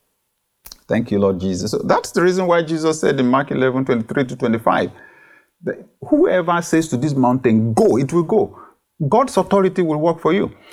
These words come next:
He said, "But before you go into that," in verse twenty-five, he said, "If you remember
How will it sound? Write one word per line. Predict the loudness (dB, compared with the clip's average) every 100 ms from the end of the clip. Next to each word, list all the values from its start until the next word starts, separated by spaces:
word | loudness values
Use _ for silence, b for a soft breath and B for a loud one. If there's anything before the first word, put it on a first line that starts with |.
| B
He | -2
said, | -2 0
"But | -2 -2 -2
before | -2 2 2 2
you | 0
go | 0 0 0
into | -2 0 0
that," | 0 0 -4 -16 _ -6
in | -2
verse | 0
twenty-five, | -2 -2 -2 -2
he | -2
said, | -2 0
"If | -4 -2
you | 0
remember | 2 0 0 0 0 -2